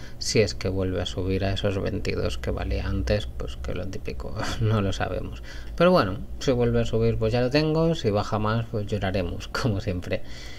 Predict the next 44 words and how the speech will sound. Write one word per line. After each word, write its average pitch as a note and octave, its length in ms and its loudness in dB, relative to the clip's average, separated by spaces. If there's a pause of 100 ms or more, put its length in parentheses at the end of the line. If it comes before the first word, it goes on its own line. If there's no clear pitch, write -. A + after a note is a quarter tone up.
(280)
Y D3+ 80 8
otra C3+ 220 6
cosa, B2 360 2
por A#2+ 140 -4
supuesto, A#2 420 0
es A#2 100 -2
que A2+ 140 -2
puedes G#2 360 0
esperar G2+ 540 0
a A2 100 2
los - 380 -2
mini F#2 200 0
eventos, A2+ 560 0
acumular F#2 600 0
R G2 200 0
L F#2 180 0
T A2 300 4
para G2+ 180 0
luego G2+ 240 0
subir G#2+ 300 2
el A2 80 2
multiplicador A2 960 0
y G#2 60 0
hacer B2 320 -2
los G#2+ 180 2
mini A#2+ 160 2
eventos, A2+ 540 0 (260)
que - 140 -6 (440)
como G2 260 -2
veis, G2 420 0
pues G2+ 360 -4
yo G#2 100 -2
he G#2 80 2
ganado G#2 380 0
un G#2 220 -2
dos A#2 160 0
por - 180 -2
ciento A#2 400 0
con G#2+ 160 -2
estos G2+ 380 -2
dos G#2 160 0
mineros G#2 440 -2
de G#2+ 80 0
bonus, A2 460 0